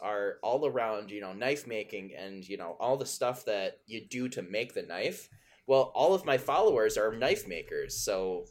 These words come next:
you know, I'm, I'm trying to promote this as a business,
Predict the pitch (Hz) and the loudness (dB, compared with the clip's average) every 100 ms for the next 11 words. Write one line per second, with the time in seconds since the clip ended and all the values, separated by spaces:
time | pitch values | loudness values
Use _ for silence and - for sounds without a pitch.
0 | - 95 95 92 110 110 101 - - 113 | -8 -6 -4 -4 -4 -6 -10 -18 -6 -6
1 | 117 - 156 180 180 156 131 127 123 143 | -4 2 4 4 2 -4 -2 0 2 2
2 | - 123 120 107 104 - 143 196 104 90 | 2 2 4 2 0 4 4 6 0 -4
3 | 90 - - | -2 -2 -4